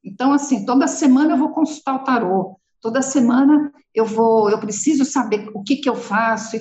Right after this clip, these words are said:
tal. Então, é assim, essa tiragem que eu faço através das casas astrológicas, além de abordar tudo, ela é válida pra uns seis meses.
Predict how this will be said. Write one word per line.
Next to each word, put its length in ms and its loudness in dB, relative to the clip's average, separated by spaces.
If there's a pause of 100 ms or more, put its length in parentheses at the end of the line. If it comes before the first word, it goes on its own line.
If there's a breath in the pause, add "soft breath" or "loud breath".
tal. 380 -2
Então, 180 -2
é 80 -4
assim, 520 -6
essa 240 -6
tiragem 880 0 (200)
que 80 -6
eu 40 -4
faço 520 -4
através 520 -4
das 240 -6
casas 380 -4
astrológicas, 880 -2 (540)
além 560 2
de 100 2
abordar 600 2
tudo, 520 2
ela 180 2
é 60 0
válida 480 2
pra 140 0
uns 240 2
seis 280 2
meses. 720 -2